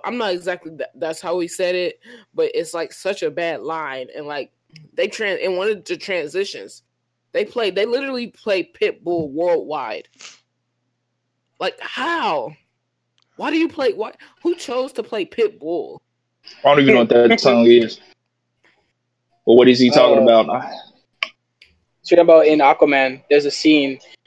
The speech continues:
Speaker 3: where
Speaker 2: No, I'm talking about, he said Pitbull. What is Pitbull?
Speaker 3: Pitbull, Pitbull's a rapper. He's that Spanish ra-,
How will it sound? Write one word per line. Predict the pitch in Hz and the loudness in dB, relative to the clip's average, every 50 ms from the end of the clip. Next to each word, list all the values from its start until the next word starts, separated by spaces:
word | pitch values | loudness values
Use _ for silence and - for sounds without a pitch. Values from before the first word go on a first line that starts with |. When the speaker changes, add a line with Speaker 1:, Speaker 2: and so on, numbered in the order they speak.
| _ _ - | _ _ 0
Speaker 3:
where | - 139 143 143 143 139 135 135 135 135 | 4 6 8 8 10 10 8 8 8 8
Speaker 2:
No, | - - 185 156 139 147 | 8 6 6 6 4 4
I'm | 151 | 2
talking | - 196 175 | 2 0 2
about, | 170 151 147 | 2 2 0
he | 185 | 0
said | 180 - 175 143 117 - | 2 2 2 2 2 -2
Pitbull. | - 180 180 131 131 151 165 156 123 117 | -4 -4 -2 -2 0 0 0 0 0 0
What | 123 139 143 | -2 -2 -2
is | 135 - - | -2 -4 -6
Pitbull? | - 175 165 117 123 127 143 143 120 | -8 -8 -8 -6 -2 0 2 2 4
Speaker 3:
Pitbull, | - - 165 - 185 175 151 - - | 4 4 6 6 6 6 4 2 -4
Pitbull's | 185 185 165 180 175 156 | -4 -2 2 2 4 4
a | 165 | 4
rapper. | 143 135 143 165 180 180 - 135 | 4 6 6 4 4 4 2 2
He's | 135 147 143 | 2 4 4
that | 160 151 - | 4 2 2
Spanish | - - 165 165 165 165 160 - | 4 2 4 6 6 6 6 6
ra-, | 185 165 | 2 2